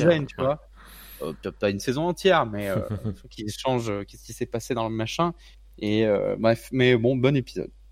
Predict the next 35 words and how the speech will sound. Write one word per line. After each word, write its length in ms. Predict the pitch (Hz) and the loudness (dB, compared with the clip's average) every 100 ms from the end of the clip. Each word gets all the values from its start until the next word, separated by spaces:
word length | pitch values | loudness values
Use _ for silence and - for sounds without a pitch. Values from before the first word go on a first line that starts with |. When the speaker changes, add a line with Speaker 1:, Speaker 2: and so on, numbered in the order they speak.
| - | -8
Speaker 2:
Ouais. 220 | 107 104 - - - - - - - | 0 0 0 -10 -12 -12 -14 -20 -4
Très 160 | - | 2
chouette 320 | 143 - 127 120 | 4 6 4 4
épisode 680 | 101 107 101 113 117 117 113 | 0 2 4 4 4 0 2
et, 240 | 110 113 | 4 6
euh, 760 | 107 95 95 95 92 92 92 87 | 6 6 6 4 4 2 0 0
et 120 | 92 | 0
comme 120 | 107 | -2
tu 140 | 98 95 | -2 -6
dis, 140 | 113 | -8
qui 100 | - | -8
pose 220 | - 120 | -6 -4
les 80 | 113 | -2
bases 260 | 117 127 110 | 0 0 -2
d'une 240 | 110 104 | -4 -2
relation 380 | 101 101 - 110 | 0 0 0 -2
à 40 | |
venir 220 | 95 107 | 0 0
entre 220 | 110 92 101 | 0 0 4
Worf 340 | 101 107 - | 6 4 4
et 560 | 92 - - - 98 92 | 0 0 -2 -4 -4 -4
le 140 | 98 | -6
conseiller 400 | - 87 87 82 | -8 -10 -8 -8
Troy. 400 | - 104 110 87 - - - - - | -4 0 0 -2 -10 -16 -16 -18 -4
Et 1120 | 101 95 98 98 95 95 90 87 87 85 85 | 0 2 4 4 4 4 2 2 0 0 -2
tu 100 | - | 0
vois, 80 | 95 | -2
ça, 160 | - 95 | 0 -2
je 140 | - | -4
suis 200 | - - | -8 -6
tellement 340 | 101 92 95 | -4 0 -2
triste 440 | 92 - 117 - - | -4 -4 -4 -4 -4
à 60 | 87 | -4
la 120 | 82 | -6
fois, 480 | - 98 92 90 | -6 -4 -4 -4